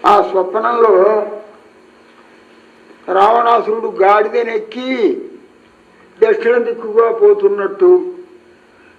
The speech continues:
దక్షిణ దిక్కంటే యముడి యొక్క దిక్కది, ఆ దిక్కుగా పోతున్నట్టు, రామచంద్ర స్వామి కిరీటధారి అయి ఏనుగు మీద నుంచి ఊరేగుతూ వస్తున్నట్టు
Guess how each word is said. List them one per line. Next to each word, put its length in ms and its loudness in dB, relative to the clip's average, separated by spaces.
దక్షిణ 300 -4
దిక్కంటే 600 -2
యముడి 320 2
యొక్క 280 0
దిక్కది, 560 -6
ఆ 140 2
దిక్కుగా 500 -2
పోతున్నట్టు, 920 0
రామచంద్ర 600 -2
స్వామి 380 -4
కిరీటధారి 720 0
అయి 320 2
ఏనుగు 300 2
మీద 220 -4
నుంచి 580 -8
ఊరేగుతూ 420 0
వస్తున్నట్టు 840 -4